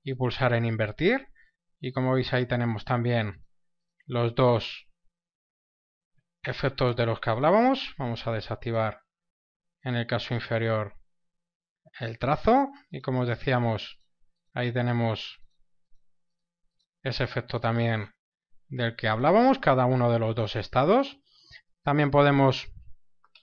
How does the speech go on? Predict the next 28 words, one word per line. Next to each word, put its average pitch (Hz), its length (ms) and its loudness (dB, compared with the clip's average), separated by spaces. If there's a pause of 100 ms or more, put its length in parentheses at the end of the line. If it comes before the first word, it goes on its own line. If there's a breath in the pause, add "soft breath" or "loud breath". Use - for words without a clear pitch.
(240)
obviamente 139 500 2
jugar 127 400 2
con 123 180 2
el, 120 320 0
con 120 180 -2
la 113 120 2
fuente. 180 560 0 (500 soft breath)
Podemos, 123 680 -2 (840)
vamos 127 300 -6
a 127 60 2
dejar 117 540 -2 (1600)
el 131 200 -2
degradado 123 540 2
y 117 100 0
el 113 160 -6
trazo, 202 360 2
lo 170 100 4
único 127 340 0
que - 120 -8
un 117 140 -4
poco 117 240 -4
más 113 520 -4 (800)
clarito 147 540 0
para 139 240 0
que 123 100 -4
no 120 380 -2
destaque 117 560 -4
tanto. 190 560 0